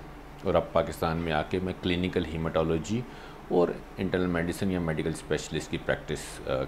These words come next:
कर रहा हूँ। वैसे तो ये, अ,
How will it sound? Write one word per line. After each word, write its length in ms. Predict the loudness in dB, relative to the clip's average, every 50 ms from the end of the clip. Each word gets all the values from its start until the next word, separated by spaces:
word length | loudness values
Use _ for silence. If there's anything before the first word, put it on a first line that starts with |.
| -2 -2
कर 100 | -4 -2
रहा 160 | -2 -4 -4
हूँ। 120 | -4 -6 -8 -12 -12 -14 -14 -16 -16 -16 -16 -16 -16 -16 -16 -16 -16 -16 -16 -16 -14 -14 -16 -16 -16 -16 -14 -14 -14 -12 -12 -12 -14 -14 -14 -14 -14 -14 -14 -14 -14 -14 -8 -2 4
वैसे 300 | 8 8 8 8 6 6
तो 140 | 6 8
ये, 240 | 8 8 8 6 6
अ, 120 | 4 2